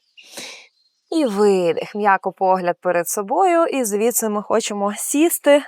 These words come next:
на килимок. І тут вже давай сядемо до позиції медитації.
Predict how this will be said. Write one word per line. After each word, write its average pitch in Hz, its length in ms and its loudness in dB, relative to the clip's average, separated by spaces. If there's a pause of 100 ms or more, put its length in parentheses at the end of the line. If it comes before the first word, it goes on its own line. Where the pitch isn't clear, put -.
на 233 360 2 (120)
килимок. 190 640 0 (360)
І 339 100 6
тут 330 240 -2
вже 226 260 4
давай 214 380 6
сядемо 196 840 4 (760)
до 190 340 6
позиції 208 580 -4
медитації. 269 1040 4